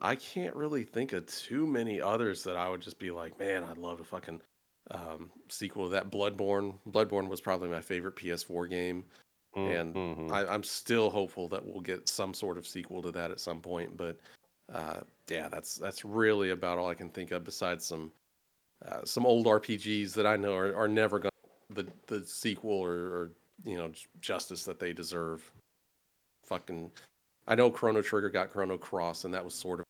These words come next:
Speaker 1: a sequel, but that's, that's not the sequel anyone wanted. Uh, I wanted a straight up
Speaker 2: <laughs>
Speaker 1: Chrono Trigger fucking sequel, and I never got one. God damn it. So,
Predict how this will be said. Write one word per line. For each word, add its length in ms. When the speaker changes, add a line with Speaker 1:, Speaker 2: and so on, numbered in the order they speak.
Speaker 1:
a 40
sequel, 280
but 160
that's, 340
that's 240
not 180
the 80
sequel 440
anyone 380
wanted. 340
Uh, 200
I 120
wanted 320
a 80
straight 300
up 140
Speaker 2:
<laughs> 40
Speaker 1:
Chrono 300
Trigger 360
fucking 460
sequel, 540
and 120
I 120
never 440
got 260
one. 160
God 220
damn 220
it. 120
So, 400